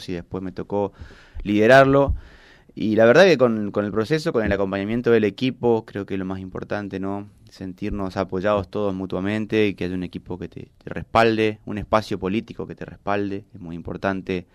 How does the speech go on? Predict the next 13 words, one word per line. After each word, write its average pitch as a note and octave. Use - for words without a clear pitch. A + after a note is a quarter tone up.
También G#2+
nuestros F#2+
referentes G2
locales, G2
eh, -
eh, -
el F#2
rol G2+
que F#2
siempre F#2
han F2+
tenido A2
de, E2+